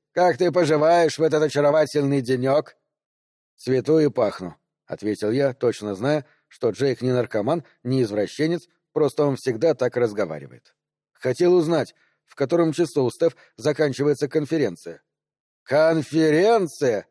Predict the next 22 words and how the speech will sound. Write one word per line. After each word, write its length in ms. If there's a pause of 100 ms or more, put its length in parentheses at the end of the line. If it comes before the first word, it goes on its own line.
(320)
А, 680
встреча 520
с 80
этой 280
шишкой, 640 (460)
Макс 440
Вин 280
Сондерс. 680 (420)
Точно», 420 (140)
сказал 400
я. 200 (360)
«Скоро 420
она 160
уже 180
освободится. 720 (460)
А 100
то 200
что-то 600
мероприятие 640
затянулось». 640 (640)
«Освободится? 1400 (340)
Милый, 640